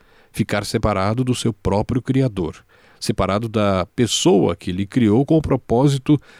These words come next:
de glorificá-lo e honrá-lo durante toda a sua vida. Esse era o problema.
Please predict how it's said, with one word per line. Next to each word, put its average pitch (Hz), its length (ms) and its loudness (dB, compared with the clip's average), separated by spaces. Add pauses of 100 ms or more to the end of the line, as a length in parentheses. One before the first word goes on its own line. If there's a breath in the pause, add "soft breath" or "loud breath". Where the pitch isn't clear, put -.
(140 soft breath)
de 123 80 -2
glorificá-lo 156 840 2
e 175 80 4
honrá-lo 120 420 2
durante 123 400 2
toda 101 320 0
a - 20 0
sua 127 220 0
vida. 110 360 0 (360)
Esse 135 400 4
era 92 100 2
o 98 40 -2
problema. 123 580 0